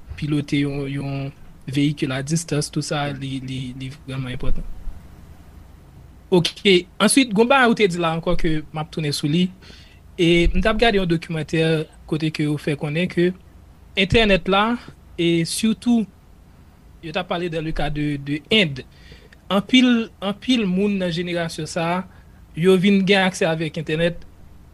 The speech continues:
e avèk smatfòn yo. Sa vle di, yo vin rann yo kote ke moun sa yo, yo pa t konn itilize yon òdinatè, yon desktop avan,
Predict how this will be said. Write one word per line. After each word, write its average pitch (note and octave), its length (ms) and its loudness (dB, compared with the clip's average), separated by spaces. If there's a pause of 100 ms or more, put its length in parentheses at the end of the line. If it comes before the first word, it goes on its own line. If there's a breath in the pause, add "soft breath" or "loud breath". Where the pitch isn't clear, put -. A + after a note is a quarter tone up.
(100)
e E3 180 4 (100)
avèk E3 300 2
smatfòn F3 560 -2
yo. C#3+ 80 -6
Sa E3+ 160 -2
vle F#3 120 0
di, G3 240 -2 (300 loud breath)
yo F3 120 4
vin A3 160 0
rann G#3 160 2
yo F#3+ 120 4
kote F#3+ 160 -2
ke F3 120 0
moun G#3+ 200 0
sa E3+ 280 -4
yo, G3+ 180 -2 (380)
yo E3+ 120 -2
pa A3 200 -2
t - 80 -20
konn G#3 160 -2
itilize E3+ 720 -4 (140)
yon E3 440 -2 (220)
òdinatè, E3 640 -4
yon D3+ 140 -8
desktop E3 500 -2 (160)
avan, D#3 480 0